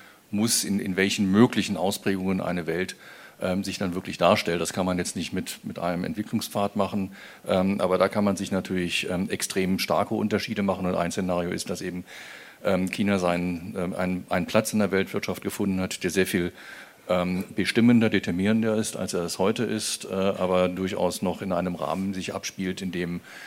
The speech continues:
alle Beteiligten, äh, vernünftig miteinander Geschäft machen und man kann in das andere Extrem raus, ähm, sich, ähm, Gedanken machen, dass, dass es tatsächlich zu einer, ähm, Silo-Bildung kommt, die nicht nur Technologie umfasst, sondern auch weitere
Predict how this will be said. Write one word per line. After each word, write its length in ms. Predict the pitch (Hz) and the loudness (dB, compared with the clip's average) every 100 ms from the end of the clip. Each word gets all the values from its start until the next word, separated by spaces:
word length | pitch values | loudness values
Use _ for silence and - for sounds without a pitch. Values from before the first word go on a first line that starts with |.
| - - | -18 -6
alle 180 | 98 95 | -2 0
Beteiligten, 920 | 95 101 90 90 - 95 90 87 90 | 0 2 0 -2 -4 -4 -4 -4 -4
äh, 240 | 87 85 | -2 -2
vernünftig 440 | - 92 92 - - | -2 -2 -4 -6 -6
miteinander 400 | 98 92 90 85 | -4 -2 -2 -2
Geschäft 360 | 82 101 - | -2 -2 0
machen 200 | 104 98 | 0 0
und 60 | 90 | -2
man 140 | 85 | -2
kann 160 | 85 87 | -4 -4
in 80 | 87 | -6
das 160 | 90 | -6
andere 240 | 87 98 95 | -4 -2 -4
Extrem 320 | - - 90 | -4 -4 -2
raus, 300 | 85 82 - - - - - | -2 -4 -6 -16 -20 -14 -4
ähm, 200 | 90 87 | -4 -2
sich, 220 | 92 - | -4 -2
ähm, 360 | 95 92 92 | 0 0 -2
Gedanken 380 | - 82 82 90 | -2 0 0 0
machen, 200 | 85 82 | -2 -2
dass, 260 | 85 - - | -4 -4 -4
dass 180 | 85 90 | -4 -2
es 80 | |
tatsächlich 460 | - 92 90 - - | -4 -4 -4 -8 -6
zu 120 | - | -2
einer, 240 | 90 85 80 - - - - - - - | 0 0 -4 -8 -18 -16 -14 -16 -14 -4
ähm, 320 | 90 87 90 | 0 0 0
Silo-Bildung 760 | 87 101 113 92 101 98 95 82 | 0 4 6 6 4 4 0 0
kommt, 460 | 92 90 - - | 0 0 -2 -4
die 60 | 98 | -2
nicht 180 | 95 - | -2 -2
nur 100 | 98 | -4
Technologie 500 | 101 - 85 85 107 | -4 -4 -4 -4 -4
umfasst, 400 | 95 - 95 - | -4 -4 -6 -4
sondern 200 | 87 87 | -4 -4
auch 160 | 87 | -6
weitere 460 | - - 101 90 | -6 -6 -4 -2